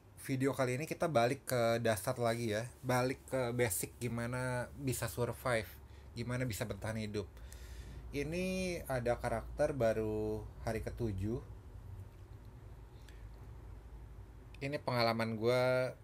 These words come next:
main Hunter udah tujuh ratus enam puluh delapan hari dan lain-lain, ya, ribuan hari lah total-total. Ini kita coba assassin. Gua mau nunjukin, jangan dilihat karakternya ya, jangan dilihat jobnya apa, tapi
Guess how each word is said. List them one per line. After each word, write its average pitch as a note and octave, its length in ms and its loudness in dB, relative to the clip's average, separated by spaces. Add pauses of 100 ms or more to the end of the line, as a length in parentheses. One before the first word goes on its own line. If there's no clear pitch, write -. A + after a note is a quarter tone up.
(280)
main A#2 220 0
Hunter A2 500 -2
udah G#2 560 2 (160)
tujuh A2 160 0
ratus G#2+ 300 -2
enam A2 100 -2
puluh A2+ 160 0
delapan A2 300 0
hari B2 420 0
dan G#2+ 240 0
lain-lain, A2+ 640 0 (400)
ya, G#2+ 320 0 (240)
ribuan G#2+ 380 0
hari G#2+ 180 -2
lah A2+ 160 2
total-total. G#2 640 -2 (960)
Ini D3 460 0
kita C3+ 180 4
coba B2 380 6
assassin. A#2+ 500 0 (680)
Gua G3 240 6
mau D3+ 240 4
nunjukin, C3 480 -2 (160)
jangan B2 240 4
dilihat A#2+ 320 4
karakternya A#2+ 560 0
ya, G#2 220 2 (260)
jangan A2+ 320 0
dilihat A#2 320 0
jobnya A2+ 480 -2
apa, G#2 320 -2
tapi C3 400 -4